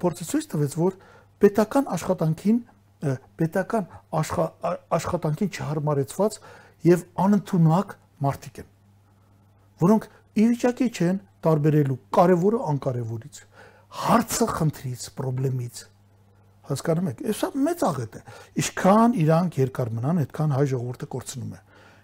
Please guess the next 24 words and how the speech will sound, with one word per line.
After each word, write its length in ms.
Ես 160
նորից 240
եմ 100
նշում, 220
իմ 60
խոսակցության 540
ընթացքում 400
լավ 180
բաներ 300
մի 80
երկու 200
հատ 140
նշեցի, 300
ասենք 260
Սիրիան, 400
ընդհանրեն, 260
չգիտեմ, 380
ասենք 340
իրաց 320
ճիշտ 200
բան, 200
բան, 220
բայց 240
ընդհանուր 500